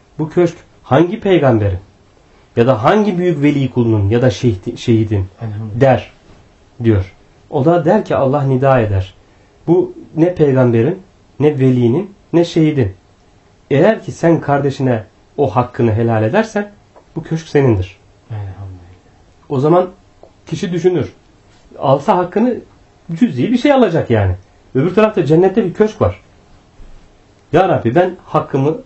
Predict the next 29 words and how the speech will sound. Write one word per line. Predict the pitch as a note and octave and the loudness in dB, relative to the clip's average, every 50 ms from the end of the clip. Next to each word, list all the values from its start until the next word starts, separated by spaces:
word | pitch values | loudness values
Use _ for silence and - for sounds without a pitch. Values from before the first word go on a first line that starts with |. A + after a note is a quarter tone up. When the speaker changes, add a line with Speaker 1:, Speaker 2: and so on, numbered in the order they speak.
| _ - | _ -4
Speaker 1:
helal | C#3 C#3 C#3+ C3 A2 | 0 2 2 2 2
ettim | G2+ F#2+ - G#2+ G#2 | 0 -4 -4 -4 -4
o | G2+ F#2+ | -4 -4
kardeşime. | - G#2 G2+ G2 F#2+ F#2 - A2 G#2 G#2+ | -4 -4 -4 -2 -4 -4 -4 -6 -2 -2
Ben | D3 C#3 | -2 0
hakkımı | A#2+ - - - - C3 | 0 -2 -4 -2 -2 -4
istemiyorum. | C3 B2 - - B2+ A2+ G#2 G2 F#2+ F#2 F#2+ - _ | -4 -4 -4 -2 -2 0 0 0 -2 -4 -6 -8 _
Madem | A2 A#2+ C3 C3+ B2+ A#2+ | -2 0 0 2 0 0
sen | A2 - A#2+ A#2 | 0 0 0 0
bana | A2+ A2 A2 G#2+ | 0 0 -2 -4
bu | A2 G#2 - | -6 -6 -6
köşkleri | - A2+ G2 - - B2+ A#2 A2+ C3 | -6 -6 -6 -6 -4 -4 -2 -2 -2
veriyorsun | D3 C3 A2+ A2 G2 F#2 A2 G2+ | -2 -2 -2 -4 -4 -4 -6 -6
cennette, | G2+ G#2 G2+ G#2 G2+ - - D3 D#3+ - _ _ _ _ _ _ _ _ _ _ _ - | -4 -4 -4 -4 -6 -6 -8 -10 -10 -10 _ _ _ _ _ _ _ _ _ _ _ -4
ben | A#2+ B2 B2+ C3 C3 | -2 0 0 0 0
bunu | C3 C3 C#3 | -2 -2 0
istiyorum. | C3+ G#2+ F#2+ - - G#2 F#2 F2+ F2+ - _ _ - - - | -2 -2 -4 -6 -4 -4 -4 -4 -4 -8 _ _ -20 -14 -10
Speaker 2:
Elhamdülillah. | A#2 A2+ G#2+ F#2+ A2 A2 - G3+ | -10 -10 -8 -10 -8 -4 0 2
Speaker 1:
Ona | F3+ D#3+ C#3 C3+ | 2 2 4 2
da | C3+ | 2
helal | C3 D3 D3 D3+ C#3+ C3 | 0 2 0 2 2 2
olsun | A#2 A2 - A#2 | 0 -2 -2 -4
hakkım," | G#2 G2 A2 G2+ - - G#2+ G2+ | -4 -4 -6 -6 -4 -6 -4 -2
der | G2 F#2+ F#2+ F#2 F#2 | -2 -2 -2 -4 -6
diyor. | - F#2 - _ _ _ _ _ _ _ _ _ _ _ | -10 -14 -16 _ _ _ _ _ _ _ _ _ _ _
O | - F#3+ F#3+ | 0 0 2
zaman | F#3 F3 E3+ F3 | 4 4 2 2
Allahu | - D#3 D3+ D3+ D#3 D#3 D3+ C#3+ - | 2 0 0 2 2 2 0 0 0
Teala, | D3+ C#3 C#3 C3+ D3 F3+ G3 - | -2 -2 -2 -2 -2 -4 -6 -8